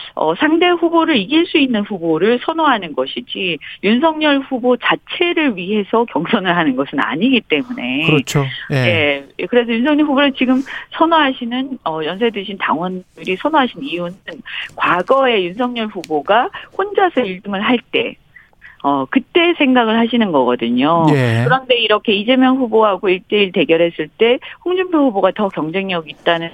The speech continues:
Speaker 1: 그런 여론조사 결과가 계속 좀 반복적으로 나오고 또 주변 분위기나 이런 것들이 젊은 사람들한테 지지를 받아야 본선 경쟁력이 더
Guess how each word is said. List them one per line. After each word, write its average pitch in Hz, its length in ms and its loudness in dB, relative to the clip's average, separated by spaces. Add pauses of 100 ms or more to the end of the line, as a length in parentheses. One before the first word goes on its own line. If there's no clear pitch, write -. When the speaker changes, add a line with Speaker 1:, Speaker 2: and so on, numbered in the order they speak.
Speaker 1:
그런 170 220 -2
여론조사 139 520 -2 (180)
결과가 143 480 -2
계속 170 560 -2
좀 147 160 -2 (320)
반복적으로 160 600 0
나오고 143 760 0 (320)
또 165 160 2
주변 196 400 -2
분위기나 190 720 -2
이런 175 260 0
것들이 160 540 0 (320)
젊은 262 360 2
사람들한테 220 680 0
지지를 180 380 -6
받아야 185 640 0 (100)
본선 208 360 -2
경쟁력이 143 520 -6
더 165 180 0